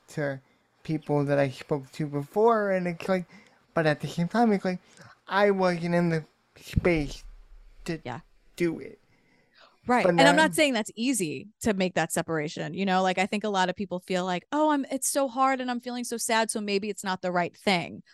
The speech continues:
Speaker 2: The right thing can also be the hard thing and the sad thing. You know, it's always
Speaker 1: Yeah.
Speaker 2: hard when something ends, especially when you, again,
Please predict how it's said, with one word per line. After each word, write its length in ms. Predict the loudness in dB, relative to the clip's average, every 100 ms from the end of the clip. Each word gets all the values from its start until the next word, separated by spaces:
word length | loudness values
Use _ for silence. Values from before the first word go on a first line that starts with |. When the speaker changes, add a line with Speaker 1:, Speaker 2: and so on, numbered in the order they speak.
| 2
Speaker 2:
The 120 | 4
right 260 | 6 4 2
thing 260 | 0 0
can 140 | -2 -2
also 240 | 0 -2
be 140 | -4
the 100 | -4
hard 380 | 0 0 0 -4 -12
thing 280 | -12 -14 -12
and 160 | -8
the 60 | -6
sad 340 | -2 -2 -4
thing. 360 | -8 -10 -12 -16 _ _ _ _ -8
You 140 | 0
know, 220 | 2 4 2
it's 180 | 2
always 260 | 2 4 4
Speaker 1:
Yeah. 120 | 4
Speaker 2:
hard 260 | 4 0 -2
when 160 | -6
something 640 | -6 -8 -4 -4 -4 -6 -12 -4
ends, 540 | -2 0 -2 -6 -6 -8 _ _ -6
especially 480 | -4 2 0 2 0
when 120 | 0
you, 380 | 0 0 -2 -4 -2
again, 540 | 2 4 4 2 -2